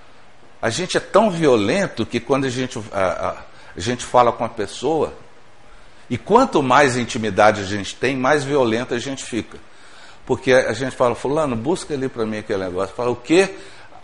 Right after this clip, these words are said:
Que, como é que a gente fala na segunda vez? Calmo ou mais irritado?" "Não, busca ali. Como é que é?"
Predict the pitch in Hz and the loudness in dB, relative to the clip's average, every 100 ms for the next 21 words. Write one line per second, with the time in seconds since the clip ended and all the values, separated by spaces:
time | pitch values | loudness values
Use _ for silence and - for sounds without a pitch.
0 | - - - - - 160 170 160 185 165 | -20 -20 -20 -20 -6 -4 -4 -2 -2 -2
1 | 139 139 - - 117 110 110 107 101 101 | -4 -6 -6 2 4 4 0 -6 -8 -4
2 | 98 90 80 71 - - - - - - | -4 -4 -6 -10 -14 -20 -20 -20 -20 -20
3 | - 120 170 175 160 156 - - - 113 | 4 6 6 4 -6 -10 -18 -14 -6 -2
4 | 107 104 104 90 101 - 80 78 - - | 0 -2 -2 -6 -8 -8 -8 -8 -12 -20
5 | - - - - - - - - - - | -20 -20 -20 -20 -20 -20 -20 -20 -20 -20
6 | - - - - - - - - - - | -20 -20 -20 -20 -20 -20 -20 -20 -20 -20
7 | - - - - - - - - - - | -20 -20 -20 -20 -20 -20 -20 -20 -20 -12
8 | 175 180 135 196 - 156 139 175 156 - | -6 -6 -4 -4 -2 -2 -2 -2 -4 -8
9 | 175 175 165 196 202 | -8 -4 0 2 0